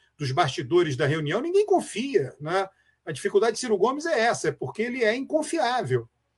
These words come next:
Ele tá sozinho, ele vem estando sozinho já há muito tempo.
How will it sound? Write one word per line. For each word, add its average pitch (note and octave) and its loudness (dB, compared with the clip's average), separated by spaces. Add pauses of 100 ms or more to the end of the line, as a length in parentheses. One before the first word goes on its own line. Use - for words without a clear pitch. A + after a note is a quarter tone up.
Ele D#3 -2
tá F#3 2
sozinho, F3+ 0
ele C#3+ 2
vem G3 0
estando D#4 -2
sozinho D#3+ -2 (160)
já G#3 6
há A#3 -4
muito A#3 -8
tempo. A3 -2